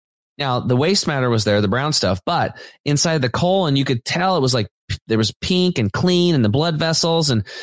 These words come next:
the terrain was completely different. Okay. And for me, that's when the light bulb went off and I got it. It's an inside job.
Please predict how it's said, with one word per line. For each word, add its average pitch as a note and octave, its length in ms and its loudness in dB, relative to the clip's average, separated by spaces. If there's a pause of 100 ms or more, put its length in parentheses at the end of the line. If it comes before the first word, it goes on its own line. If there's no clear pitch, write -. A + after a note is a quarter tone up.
(140)
the F3 80 -2
terrain F3 560 0
was D3+ 160 0
completely E3 800 2
different. B2+ 500 -2 (240)
Okay. A2+ 300 -2 (320)
And G2+ 240 2 (380)
for C3+ 80 -2
me, F3+ 360 0 (400)
that's C3+ 180 -2
when D3 120 0
the B2 60 2
light A#2+ 200 0
bulb C#3 220 0
went C#3+ 120 0
off C#3 160 -2
and A#2+ 80 -2
I G#2+ 60 0
got A2+ 320 2
it. - 80 0
It's G#2 160 0
an G#2 80 0
inside B2 540 0
job. F#2 480 0